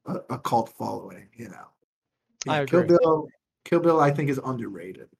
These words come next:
Speaker 1: but guess not if it's number
Speaker 2: Number
Speaker 1: four.
Speaker 2: four is pretty high. Yeah.
Speaker 1: Yeah, that's
Speaker 2: I
Speaker 1: actually, that's actually might be higher than I would ever rate it as a cult classic,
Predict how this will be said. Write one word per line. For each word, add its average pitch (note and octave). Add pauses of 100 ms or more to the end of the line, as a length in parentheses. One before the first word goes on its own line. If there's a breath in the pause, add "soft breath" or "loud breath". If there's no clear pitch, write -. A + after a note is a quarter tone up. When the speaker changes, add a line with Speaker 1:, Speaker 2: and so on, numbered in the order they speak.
(160)
Speaker 1:
but A2+ (180)
guess C#3+
not G3+
if D#3
it's D#3
number D#3+
Speaker 2:
Number G3
Speaker 1:
four. -
Speaker 2:
four D#3
is A#2+
pretty B2+
high. G#2 (520)
Yeah. C3+
Speaker 1:
Yeah, D3+
that's E3
Speaker 2:
I E3+
Speaker 1:
actually, F3 (400)
that's F#3
actually A3+
might G3+
be G3
higher F#3+
than F#3
I E3
would D#3
ever D3+
rate E3+
it F#3
as F#3
a F3+
cult F#3+
classic, G#3